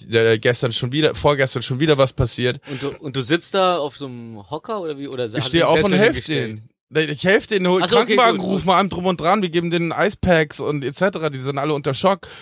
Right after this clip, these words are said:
Speaker 1: Und es passiert aber im Dauerlauf. So, und wir haben der Stadtverwaltung geschrieben,
Speaker 2: Ja,
Speaker 1: also
Speaker 2: ja.
Speaker 1: der, dem, auch dem Ordnungsamt auch noch gleichzeitig, äh, und wir haben die jetzt mit so einem Neonstreifen markiert, dass man nicht mehr auf
Speaker 2: Geil.
Speaker 1: die, äh, auf die Fresse fliegt. Ey,
Speaker 2: Das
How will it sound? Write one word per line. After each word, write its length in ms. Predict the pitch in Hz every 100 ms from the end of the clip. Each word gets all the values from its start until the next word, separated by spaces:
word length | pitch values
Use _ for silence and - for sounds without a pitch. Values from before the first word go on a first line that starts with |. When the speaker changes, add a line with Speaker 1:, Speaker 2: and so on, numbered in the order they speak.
| -
Speaker 1:
Und 60 | -
es 100 | 143
passiert 340 | 165 143 185
aber 140 | 147 139
im 100 | 131
Dauerlauf. 540 | 170 220 170 104 95 - - - _ _ -
So, 220 | 139 123
und 100 | 117
wir 80 | 143
haben 160 | 160
der 180 | 156 143
Stadtverwaltung 720 | 131 226 254 208 139 131 127 120
geschrieben, 680 | 113 - 110 104 180 226
Speaker 2:
Ja, 180 | 117 120
Speaker 1:
also 120 | 151 123
Speaker 2:
ja. 120 | 139
Speaker 1:
der, 220 | 123 107
dem, 220 | 110 113 -
auch 220 | 113 117
dem 240 | - 101
Ordnungsamt 520 | 98 156 151 143 120 151
auch 120 | 180
noch 120 | 151
gleichzeitig, 580 | - 110 - 104 123 175 - - - _ _
äh, 260 | - 117 117
und 160 | 107 117
wir 80 |
haben 100 | 120
die 40 | 120
jetzt 160 | 117 120
mit 140 | 117
so 80 | 120
einem 80 | 113
Neonstreifen 580 | 135 151 - 135 143
markiert, 360 | 135 135 156 147
dass 100 | 120
man 120 | 123
nicht 80 | 117
mehr 100 | 123
auf 60 | 143
Speaker 2:
Geil. 140 | 139
Speaker 1:
die, 100 | 127
äh, 280 | 113 113 117
auf 120 | 98 113
die 120 | -
Fresse 320 | - 147 180
fliegt. 340 | 139 123 147 _ - - - _
Ey, 300 | - - 151
Speaker 2:
Das 100 | -